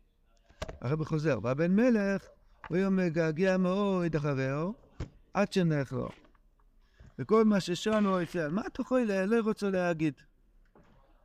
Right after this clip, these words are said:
אז איך נראה בזמן של הפירוד בין ה-, הדס לאמונה, בין הבן מלך לבס הקיסר? הבן מלך מאוד מתגעגע.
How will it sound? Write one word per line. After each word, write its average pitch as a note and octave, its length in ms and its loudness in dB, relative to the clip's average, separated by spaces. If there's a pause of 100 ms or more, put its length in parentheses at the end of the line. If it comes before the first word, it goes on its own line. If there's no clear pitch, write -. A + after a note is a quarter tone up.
(560)
אז - 120 -2
איך G#3+ 180 2
נראה F#3+ 380 2
בזמן F3+ 580 0 (440)
של D3 240 -2
הפירוד E3+ 600 0 (720)
בין D#3 260 0
ה-, C#3+ 280 0 (100)
הדס D3+ 500 0
לאמונה, C#3+ 440 0
בין C3 200 -2
הבן D3 320 0
מלך D3+ 300 0
לבס C#3 300 -2
הקיסר? B2+ 440 -6 (920)
הבן F#3 320 2
מלך G3 360 2
מאוד F3 280 2
מתגעגע. D3+ 640 2